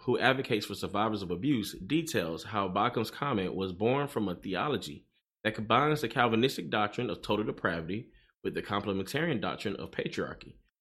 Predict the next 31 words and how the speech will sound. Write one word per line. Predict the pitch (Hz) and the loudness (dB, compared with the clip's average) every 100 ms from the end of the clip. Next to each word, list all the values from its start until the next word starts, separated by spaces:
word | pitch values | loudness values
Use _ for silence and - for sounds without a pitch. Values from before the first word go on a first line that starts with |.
| _ - | _ -8
in | 110 | 0
order | 143 160 | 2 2
to | 160 151 | 2 0
position | 147 110 135 143 160 | 0 2 2 2 2
men | 135 107 117 - | 4 4 4 0
as | 87 - - | -6 -8 0
animal | 123 135 113 | 2 4 2
control | - 104 - 113 120 - - - _ _ _ - | 0 -2 -2 -4 -4 -6 -14 -20 _ _ _ -8
and | 95 | -6
police | - 120 123 | 0 0 2
officers | 87 82 85 82 | 0 -4 -8 -6
over | 85 82 | -4 -4
their | 80 | -6
children. | 78 80 58 58 - - _ _ _ _ _ _ - | -4 -6 -6 -12 -16 -20 _ _ _ _ _ _ -2
Stoller | - 151 147 | 4 6 6
notes | 131 143 131 | 6 2 0
that | 113 | 0
according | 107 - 151 104 | 0 2 2 2
to | 98 | -2
Baucham, | 101 156 90 87 87 _ _ | -2 -2 0 -4 -6 _ _
quote, | - 139 - - | 0 0 0 -6
"Parents | - 151 170 165 - - - - _ _ _ _ | 0 2 2 0 -6 -8 -10 -12 _ _ _ _
must | 101 120 143 - - | 0 2 2 0 -4
treat | - 175 - - | -2 -2 -2 -2
their | 107 | -2
children | 101 - 147 135 143 | -2 -2 -2 -2 -2
as | - 92 - | -4 -6 -6
criminals | - 151 151 143 | 2 4 4 2
deserving | - 107 123 127 123 | -2 0 2 4 2
of | 113 | 0
restraint, | 98 - - 107 78 | -2 -6 -4 -4 -6